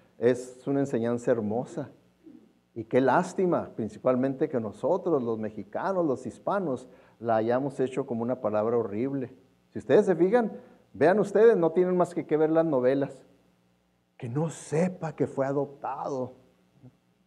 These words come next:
Y todavía hoy en día, ¿verdad? Es la mentalidad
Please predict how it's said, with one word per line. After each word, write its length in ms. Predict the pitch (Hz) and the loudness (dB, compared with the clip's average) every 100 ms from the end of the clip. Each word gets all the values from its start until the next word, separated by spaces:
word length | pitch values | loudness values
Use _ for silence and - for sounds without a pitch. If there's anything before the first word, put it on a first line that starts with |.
| _ _ _ _ _ _ _ _ _ | _ _ _ _ _ _ _ _ _
Y 120 | 101 90 | -14 -8
todavía 520 | 110 135 165 180 220 | 2 4 6 8 8
hoy 160 | 196 | 8
en 160 | 202 190 | 6 6
día, 340 | 190 285 320 185 | 2 2 2 4
¿verdad? 520 | 143 143 165 135 131 | 6 6 6 4 4
Es 80 | 139 | 2
la 120 | 170 | 4
mentalidad 720 | 165 147 143 123 135 147 156 | 2 0 0 2 4 2 0